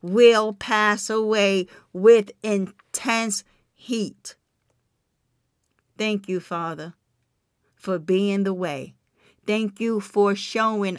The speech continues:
us the way. And may we all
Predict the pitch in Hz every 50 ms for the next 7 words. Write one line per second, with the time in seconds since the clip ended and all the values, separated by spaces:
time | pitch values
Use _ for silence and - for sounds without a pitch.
0 | - - 185 180 175 - - - - 175 170 165 170 165 156 143 135 - - _
1 | _ _ - - - - _ - 202 202 196 202 208 214 214 220 214 214 220 208
2 | 220 240 247 240 208 - _ 214 208 214 220 220 214 208 190 180 180 185